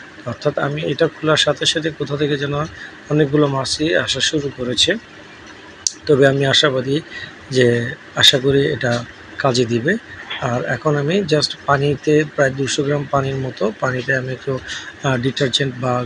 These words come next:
গুঁড়া সাবান আমি মিশিয়ে নিচ্ছি। মিশিয়ে নিয়ে এখন আমি এটা, আহ, মিক্স করব, ভালোভাবে মিক্স করে নিচ্ছি। মিক্স করে আমি এই পানিটা আমার যে ফাঁদ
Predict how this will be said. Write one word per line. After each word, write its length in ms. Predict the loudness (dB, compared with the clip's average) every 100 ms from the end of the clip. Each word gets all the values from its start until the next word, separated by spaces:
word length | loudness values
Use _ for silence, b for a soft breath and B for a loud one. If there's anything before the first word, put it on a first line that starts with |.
| -2
গুঁড়া 200 | 2 4
সাবান 340 | 2 0 -2
আমি 120 | -2 -2
মিশিয়ে 420 | 0 2 0 -2
নিচ্ছি। 340 | -4 -4 -2
মিশিয়ে 400 | -2 -2 -2 -2
নিয়ে 400 | -4 -4 0 0 -2 B B B -4
এখন 380 | -4 -2 -4 -2
আমি 240 | -2 -4
এটা, 360 | -2 -4 -2 -4
আহ, 540 | -4 -4 -2 -2 -4
মিক্স 260 | -4 -4 -2
করব, 420 | -2 -2 -2 -4 -8 -18 -14 -10 -6 0
ভালোভাবে 380 | 2 2 0
মিক্স 220 | -4 -6 -6
করে 260 | -4 -2
নিচ্ছি। 300 | -2 -4 -6
মিক্স 300 | -8 -4 -4
করে 360 | -4 -4 -2 -4 B B B B
আমি 220 | -6 -2 -2
এই 240 | 0 -2 -2
পানিটা 480 | -2 -2 -2 -2 -2
আমার 300 | -2 -4 -4
যে 220 | -2 -2
ফাঁদ 340 | -2 -2 -2